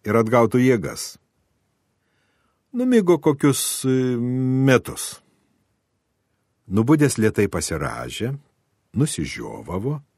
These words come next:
prasitrynė užmiegotas akis ir patraukė toliau. Tiesa,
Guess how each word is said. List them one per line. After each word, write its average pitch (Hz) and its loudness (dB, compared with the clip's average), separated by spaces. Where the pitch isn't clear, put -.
prasitrynė 175 4
užmiegotas 98 2
akis - 0
ir 185 2
patraukė 82 -2
toliau. 60 -10
Tiesa, 160 2